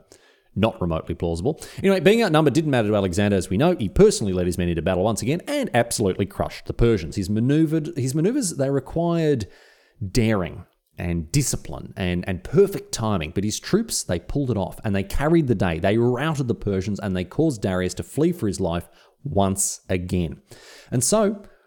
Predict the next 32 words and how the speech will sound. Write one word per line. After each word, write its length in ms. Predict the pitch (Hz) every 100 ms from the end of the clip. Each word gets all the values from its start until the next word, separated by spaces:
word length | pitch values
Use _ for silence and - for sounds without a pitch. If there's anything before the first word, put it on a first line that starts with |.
| _ -
with 340 | 135 135 -
the, 220 | 123 110
the 160 | 98 87
Persian 320 | 120 120 117
army 240 | 104 104 92
vanquished 480 | 98 123 165 -
once 320 | 90 92 101 95
more, 340 | 156 123 120
there 140 | 104
was 220 | 95 90 90
no 240 | 104 110
meaningful 760 | 90 95 143 151 143 - 135 110
resistance 560 | 98 110 170 87 78
to 140 | - 90
Alexander's 640 | 87 87 87 82 82 78 -
continued 420 | 87 87 85 78
ad-, 140 | 80
ad-, 180 | 95 80
advance. 560 | 90 78 76 - 180 - - - - -
He 80 |
captured 400 | 92 - 113 104
the 120 | 98 -
ancient 320 | 110 - 98
city 200 | 104 90
of 160 | 78 78
Babylon. 540 | 98 104 113 185 233 - _
He 100 | 107
marched 400 | 92 90 90 -
on 140 | 85 80
Susa, 640 | - - 147 127 226 233 -
where 300 | 98 82
a, 80 | 85